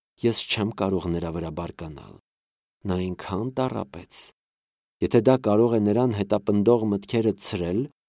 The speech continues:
ինչ կա որ, թող անի»։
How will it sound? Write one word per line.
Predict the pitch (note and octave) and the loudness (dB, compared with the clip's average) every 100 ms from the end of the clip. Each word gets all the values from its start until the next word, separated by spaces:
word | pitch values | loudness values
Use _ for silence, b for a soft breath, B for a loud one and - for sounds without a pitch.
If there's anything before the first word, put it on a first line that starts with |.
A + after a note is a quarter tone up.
| _ _ _ - | _ _ _ -2
ինչ | C#3 D#3+ - | 0 0 -2
կա | - E2+ | -8 -10
որ, | - - - - _ _ _ _ _ - | -10 -12 -20 -20 _ _ _ _ _ 0
թող | F#2+ E2+ | 4 4
անի»։ | G2+ G#2+ | 2 -2